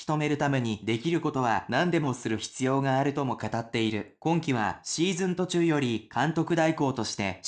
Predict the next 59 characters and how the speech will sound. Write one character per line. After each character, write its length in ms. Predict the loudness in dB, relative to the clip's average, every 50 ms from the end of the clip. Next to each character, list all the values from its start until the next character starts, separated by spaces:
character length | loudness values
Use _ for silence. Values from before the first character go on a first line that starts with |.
| -4 -2
指 120 | 0 0 0
揮 20 |
を 100 | 0 0
執 160 | -2 -4 -4
っ 40 | -2
た 260 | -2 0 0 -2 -2 -2
ネ 140 | 0 0 0
ビ 120 | 2 0
ン 80 | 0 0
氏 160 | 0 -2 0
は、 300 | 0 0 0 0 -2 -8 -16 _ _ _
す 160 | -14 -8 -4 -2
で 120 | 0 0
に 160 | 0 0 0
来 220 | 0 0 0 0 0
季 160 | -2 -4 -4
か 120 | -2 0
ら 260 | 0 0 0 -2 -4 -4
正 240 | 0 2 4 4 2
式 200 | 0 -2 -2 -2
に 120 | -2 -2
監 200 | 0 0 -2 0
督 220 | -2 -2 -2 -2
に 120 | -2 -2 -2
昇 260 | -2 0 0 0 0
格 200 | 0 -2 -4 -6
す 160 | -4 -2 -2
る 80 | -2 0
こ 100 | 0 0
と 120 | 0 0
が 160 | 2 0 0
発 180 | 0 -2 -4 -2 0 0
表 80 | 0 0
さ 140 | 0 0
れ 120 | -2 0 0
て 120 | 0 0
い 100 | 0 0
る。 260 | 0 -2 -4 -8 _ _ _ _ _ _ _ _ _ _ _ _ _ _ -2
二 160 | -2 0 2
刀 200 | 2 2 2 4
流 180 | 4 4 4
の 120 | 2 2 0
さ 140 | 0 0 2
ら 100 | 2 2
な 100 | 2 2
る 120 | 0 -2
進 260 | -2 -2 -2 -2 0
化 160 | 0 0 2
を 60 | 2 2
予 100 | 0 0
想 200 | 0 0 0 -2
す 200 | -2 -4 -4 -4
る 180 | -4 -6 -6 -8 -10
指 180 | -10 -10 -4
揮 20 | -2
官 200 | 0 0 2 2
の 100 | 0 0
も 120 | 0 0
と、 360 | 0 0 0 -2 -2 -6 _